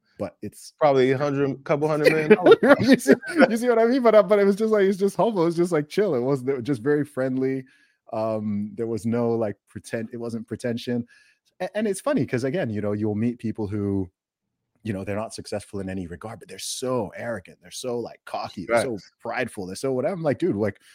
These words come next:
Speaker 1: you haven't even done anything. Like, you're not even impressive, right?" If Elon, if, if you can achieve all these things this guy has done and still be humble,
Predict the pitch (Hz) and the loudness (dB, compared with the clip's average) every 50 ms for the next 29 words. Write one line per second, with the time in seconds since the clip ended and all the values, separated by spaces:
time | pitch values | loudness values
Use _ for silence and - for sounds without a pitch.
0 | - _ _ _ - _ _ _ _ - 139 160 165 165 147 117 104 101 123 147 | -20 _ _ _ -20 _ _ _ _ -2 0 2 2 4 2 2 2 2 2 2
1 | 185 170 135 117 98 - 98 90 90 92 92 123 131 143 139 135 131 113 110 98 | 2 2 0 -2 -2 -4 -6 -6 -6 -4 -2 0 2 2 2 2 0 0 -2 -4
2 | 90 87 - 143 143 - - 73 - _ _ _ - 98 117 127 131 - - _ | -2 -2 -2 -2 -2 -2 -8 -10 -12 _ _ _ -6 0 2 2 2 0 -4 _
3 | _ _ _ _ _ _ _ _ _ - 135 - - 139 151 165 143 107 104 107 | _ _ _ _ _ _ _ _ _ 0 0 2 4 6 6 8 8 6 6 6
4 | 120 131 151 139 - - - 139 - 147 180 175 190 170 151 - - 147 139 120 | 4 2 0 -2 -4 -2 -4 -2 0 0 -2 0 0 -2 -2 0 2 2 2 4
5 | 127 139 135 131 127 - - 135 123 107 92 92 127 127 - - 113 101 104 98 | 2 2 2 0 -2 -4 -4 -4 -4 -4 0 0 -2 -2 -2 -4 -4 -4 -4 -6
6 | 92 87 82 98 87 80 78 - 98 92 80 80 - - - 123 117 110 90 95 | -8 -6 -4 -4 -4 -6 -8 -10 -12 -12 -12 -12 -14 -6 -2 -2 -2 0 -2 -4
7 | 82 78 - - 117 110 101 87 80 73 | -8 -6 -4 -2 0 0 -2 -4 -6 -12